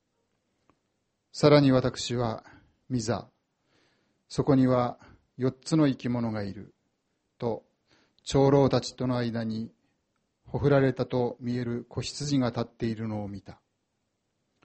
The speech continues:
これに七つの角と七つの目があった。その目は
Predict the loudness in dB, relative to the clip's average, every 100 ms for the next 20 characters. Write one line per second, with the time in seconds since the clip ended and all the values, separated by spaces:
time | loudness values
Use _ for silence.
0 | _ _ _ _ _ -2 4 6 6 6
1 | 6 4 2 2 0 0 -4 -4 -4 -8
2 | -8 _ _ -4 -2 0 0 0 2 2
3 | 0 -6 -16 -20 -20 _ _ _ _ _
4 | _ _ _ _ _ _ _ -12 -2 2
5 | 4 4 2 -2